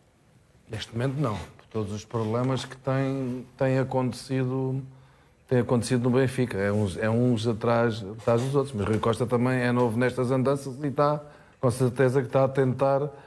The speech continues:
eh, arrumar, arrumar a casa. E não se arruma a casa de um clube que, que vinha com problemas já e,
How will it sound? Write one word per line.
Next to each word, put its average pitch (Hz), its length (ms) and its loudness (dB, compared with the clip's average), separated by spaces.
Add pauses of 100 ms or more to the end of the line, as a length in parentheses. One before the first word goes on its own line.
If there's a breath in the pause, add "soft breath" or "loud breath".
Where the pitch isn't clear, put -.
(360 loud breath)
eh, 147 440 2
arrumar, 147 480 2 (360)
arrumar 147 300 0
a 139 60 0
casa. 156 360 -2
E 120 100 -2
não 127 160 -2
se 131 140 -4
arruma 131 400 2
a 127 60 0
casa 127 360 0
de 104 120 -4
um 120 120 -2
clube 123 480 -4 (600 soft breath)
que, 120 100 -6
que 117 140 -4
vinha 135 340 2
com 123 180 0
problemas 117 520 0
já 101 220 -2
e, 185 60 2